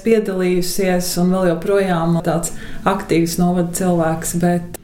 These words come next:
man tāpatās ir brīnišķīga omīte, kas arī nāk no Ziemeļvidzemes. Liela daļa man bērnības pagāja Staicelē. Viņa arī bija brīnišķīga rokdarbniece.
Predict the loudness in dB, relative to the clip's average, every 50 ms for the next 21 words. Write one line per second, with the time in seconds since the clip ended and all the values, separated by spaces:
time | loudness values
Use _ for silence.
0 | -2 0 0 0 2 0 0 -2 0 -2 -2 0 0 -2 -2 -2 -4 -6 -2 0
1 | 2 2 2 0 -2 -4 -2 -2 -2 0 2 2 2 2 2 0 0 0 -2 -2
2 | -2 -4 -6 -2 0 0 2 2 0 0 0 -2 -2 0 0 0 0 2 2 2
3 | 2 2 0 0 -2 -2 -4 -4 -4 -4 -4 -4 -4 -4 -6 -8 -4 -2 0 2
4 | 2 2 2 0 0 0 0 0 0 2 2 2 2 0 0 -2 -2 -4 -4 -4
5 | -2 0 0 -2 -2 -2 -2 0 0 0 -2 -2 -2 -2 0 2 2 0 0 -4
6 | -8 -14 -20 -20 -12 -4 0 0 2 2 2 0 0 -2 -2 0 0 0 2 0
7 | 0 -2 0 0 2 2 2 2 0 -2 -4 -4 -2 0 0 0 2 2 2 0
8 | -2 -2 -4 -4 -4 -2 -2 -2 0 0 0 -2 -2 -2 -4 -2 0 2 2 2
9 | 2 2 0